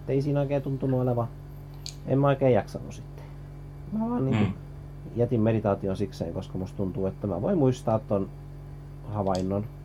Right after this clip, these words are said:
Speaker 1: loppuelämäni ja olla silleen, että hei, tää on kaikki vaan meidän pään sisällä lopulta. Ei ole olemassa, niinku, jos mietitään, hei, eiks toi, en tiedä, katsotteko te, tai kuunteletteko Sam Harrisin podcastia enää, mut siinä itse asiassa oli joku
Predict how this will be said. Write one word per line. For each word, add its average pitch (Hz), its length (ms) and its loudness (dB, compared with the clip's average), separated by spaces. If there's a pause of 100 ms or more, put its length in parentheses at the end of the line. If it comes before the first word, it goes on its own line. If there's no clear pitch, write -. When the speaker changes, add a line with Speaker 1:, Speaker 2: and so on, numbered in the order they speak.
(760)
Speaker 1:
loppuelämäni 101 840 2
ja 87 100 2
olla 90 220 0
silleen, 90 380 0
että - 300 -2 (360)
hei, 175 240 2
tää 156 120 0
on 156 60 0
kaikki 185 300 0
vaan 147 120 4
meidän 143 240 4
pään 139 260 2
sisällä 92 420 -2
lopulta. 85 380 -6 (960)
Ei 120 180 6
ole 143 140 4
olemassa, 143 540 4 (320)
niinku, 123 300 4 (400)
jos 160 200 2
mietitään, 202 460 4 (260)
hei, 156 340 6
eiks 180 220 -2
toi, 165 220 2 (580)
en 160 120 2
tiedä, 180 160 6
katsotteko 165 420 0
te, 135 100 0 (180)
tai 135 140 6
kuunteletteko 131 540 4
Sam 131 200 4
Harrisin 110 540 4
podcastia 104 560 0
enää, 110 200 4
mut 110 140 0
siinä 160 220 2
itse 123 180 2
asiassa - 180 -2
oli 110 80 2
joku 104 240 2